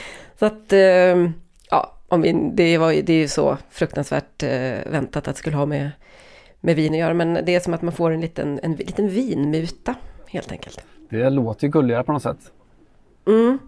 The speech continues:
Speaker 1: tycker
Speaker 2: Eh,
Speaker 1: det.
Speaker 2: och väldigt etablerat. Eh, nej, och så, man, det som slår en är också att för alla de här spelarna som han, eh, hade i O M, så hur han verkligen var den store patriarken, hur han var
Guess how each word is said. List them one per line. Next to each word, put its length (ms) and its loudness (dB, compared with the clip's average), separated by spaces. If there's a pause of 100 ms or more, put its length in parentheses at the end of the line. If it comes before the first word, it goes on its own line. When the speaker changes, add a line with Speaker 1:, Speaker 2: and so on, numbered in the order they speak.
(320)
Speaker 1:
tycker 260 -4
Speaker 2:
Eh, 60 -6 (160)
Speaker 1:
det. 60 -10
Speaker 2:
och 100 -4
väldigt 160 -6
etablerat. 580 -4 (680)
Eh, 600 -4 (500)
nej, 220 2
och 140 -4
så, 80 2
man, 380 0
det 120 0
som 160 2
slår 320 2
en 80 4
är 60 2
också 180 -2
att 100 -6
för 80 -2
alla 140 0
de 100 0
här 80 0
spelarna 640 -4
som 160 -4
han, 300 -4
eh, 260 -8
hade 520 0
i 180 -2
O 60 0
M, 360 -4 (280)
så 380 -6 (680)
hur 160 -2
han 140 -2
verkligen 260 -2
var 380 6
den 120 -6
store 260 -6
patriarken, 500 -4
hur 40 0
han 100 0
var 220 0